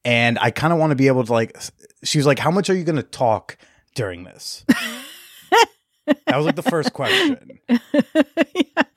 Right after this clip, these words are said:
Speaker 2: She's like, "'Cause I don't wanna hear it. Just, like, be quiet
Speaker 1: Right.
Speaker 2: and let
Speaker 1: Can
Speaker 2: me suck your dick."
Speaker 1: Just,
Speaker 2: Yeah.
Speaker 1: yeah, basically, like, literally wanted to objectify me. She was like, "I just need you to
Speaker 2: Right.
Speaker 1: be a dick, and I need you to not have to s-, like, I don't wanna be reminded that this is attached to a man."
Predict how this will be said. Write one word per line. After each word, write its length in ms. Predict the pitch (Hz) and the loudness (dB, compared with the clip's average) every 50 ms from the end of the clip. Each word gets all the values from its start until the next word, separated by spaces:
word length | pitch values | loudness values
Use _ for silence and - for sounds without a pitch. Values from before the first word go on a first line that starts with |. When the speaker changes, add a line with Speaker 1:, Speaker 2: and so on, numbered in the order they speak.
| 330 294 - - 392 427 440 440 - 311 - | -6 -6 -4 -4 -6 -4 -2 -4 -4 -4 -4
Speaker 2:
She's 200 | - 381 392 330 | -2 -2 0 0
like, 120 | 339 - | 0 0
"'Cause 120 | - 349 311 | 0 0 2
I 80 | 320 320 | 2 2
don't 80 | 311 311 | 2 2
wanna 120 | 302 285 269 | 2 2 2
hear 240 | 277 277 269 240 | 2 2 2 2
it. 220 | 190 156 139 139 180 | 0 -2 -4 -6 -2
Just, 320 | - 262 247 233 - - | 0 0 0 0 -2 0
like, 200 | 254 233 220 214 202 | 0 0 0 0 0
be 140 | 247 277 | -2 -2
quiet 540 | 285 - - 262 214 175 160 160 156 160 - _ - | -2 0 2 4 4 4 2 0 -2 -4 -6 _ -10
Speaker 1:
Right. 220 | 139 156 147 123 | -6 -4 -2 0
Speaker 2:
and 160 | 226 214 220 | 0 2 2
let 60 | 202 190 | 2 2
Speaker 1:
Can 60 | 190 | 2
Speaker 2:
me 60 | 196 | 0
suck 240 | 190 - 180 170 - | -2 -2 -2 -4 -2
your 100 | 175 160 | -4 -8
dick." 240 | 135 - - 123 135 | -8 -8 -12 -14 -14
Speaker 1:
Just, 340 | 123 117 151 160 151 - - - | -8 -6 -4 -4 -4 -6 -6 0
Speaker 2:
Yeah. 120 | 285 240 185 160 131 117 | 2 2 2 2 0 -2
Speaker 1:
yeah, 140 | 120 - 339 | 0 0 0
basically, 400 | - - 214 - 156 165 175 151 135 | 2 2 0 -2 -2 -4 -10 -12 -8
like, 280 | 139 156 151 139 - | -6 -6 -6 -6 -6
literally 380 | 170 208 214 208 196 190 180 170 | -2 0 2 2 2 2 0 0
wanted 200 | 160 156 139 139 | 0 0 0 -2
to 60 | 131 | -2
objectify 600 | 127 120 135 135 143 143 135 143 120 - 131 110 | -2 -4 -2 -2 -2 -2 -4 -6 -4 -2 -2 -2
me. 120 | 107 107 104 | -2 -2 -4
She 120 | - - 131 | -4 -4 -4
was 80 | 120 | -2
like, 200 | 131 131 127 - - - | -2 -4 -4 -6 -6 -4
"I 100 | 120 135 | -2 -2
just 260 | 131 120 156 143 - | -2 -2 -4 -4 -4
need 260 | 147 139 139 135 127 120 | -4 -2 -2 -2 -2 -2
you 120 | 135 131 | -2 -2
to 80 | 123 - | 2 2
Speaker 2:
Right. 200 | 247 196 85 90 | 2 2 0 -2
Speaker 1:
be 180 | - 120 120 139 | -2 0 0 0
a 100 | 165 175 | 0 -2
dick, 380 | 143 165 196 202 196 - - - - - - - | -2 -2 -4 -4 -4 -8 -16 -20 -20 -20 -14 -6
and 140 | - 135 131 | -4 -2 0
I 80 | 131 | 2
need 320 | 131 131 135 139 135 127 113 | 2 4 4 4 2 2 2
you 180 | 120 131 131 123 | 2 2 2 2
to 120 | - 123 | 0 -2
not 240 | 113 113 120 120 110 | -2 -2 -2 0 0
have 180 | 117 117 113 - | -2 -2 -4 -6
to 80 | - 113 | -8 -8
s-, 140 | - - - | -8 -8 -6
like, 140 | 113 127 113 | -6 -2 0
I 100 | 131 135 | 0 2
don't 180 | 127 135 151 147 | 4 2 2 2
wanna 140 | 160 160 147 | 0 -4 -2
be 100 | 131 139 | -2 0
reminded 480 | 135 127 117 117 120 123 127 123 127 113 | 0 0 0 0 0 0 0 0 -2 -2
that 140 | 123 113 - | -2 -4 -4
this 180 | 120 - - | -6 -6 -6
is 60 | 113 | -8
attached 460 | 107 98 - - 110 104 101 - - - | -8 -8 -6 -4 -4 -4 -4 -6 -12 -10
to 100 | - 101 | -10 -10
a 60 | 92 | -10
man." 380 | 90 90 87 82 - - - | -10 -12 -12 -14 -16 -20 -20